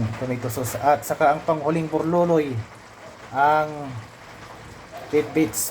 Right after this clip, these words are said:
mga buddy. Pwede nyo na siyang patayin kaagad pag nilagay yan. Hindi yan niluluto, mga buddy. Pang burluloy lang niya. Na ano, ganyan. Pagkahalo, okay na siya, mga buddy. Ganun lang, mga buddy, ng pagluto ng menudo.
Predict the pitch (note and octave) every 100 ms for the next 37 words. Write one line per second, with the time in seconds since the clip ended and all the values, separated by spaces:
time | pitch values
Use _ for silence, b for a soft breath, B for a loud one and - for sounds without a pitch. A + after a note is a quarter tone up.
0 | C#3 C#3 C#3 C#3 C3+ B2 A2 - - -
1 | - - - - - - - - - -
2 | - - C#3 C#3+ C#3 C#3+ C#3 A#2 C#3+ B2
3 | C#3 C#3+ C3+ C3 B2+ C3+ B2 C3+ C3 C3+
4 | C3 B2+ B2+ A#2+ C3 C3 C#3 C#3 C3+ C3+
5 | C#3 C3+ C3+ B2+ C3+ B2+ B2 B2 B2 A#2+
6 | A2+ - B2+ B2 B2 B2 B2+ B2 A#2+ A#2+
7 | A#2 A2+ A2 - - - - - - -
8 | - A2 A2 A2 G#2+ A2 G2+ G#2+ G#2+ G#2
9 | - A2 B2+ C3+ D3+ D#3 C#3+ - A#2+ C3
10 | C3 A#2+ C#3+ C3 C3 C3+ C3+ D3 A#2 -
11 | - - - - B2+ D3+ D#3+ D#3+ E3+ E3
12 | D#3+ E3 E3+ E3+ E3 D#3+ F3 E3 E3+ E3
13 | E3+ E3+ E3 D#3 D#3 E3+ F3 F#3 E3+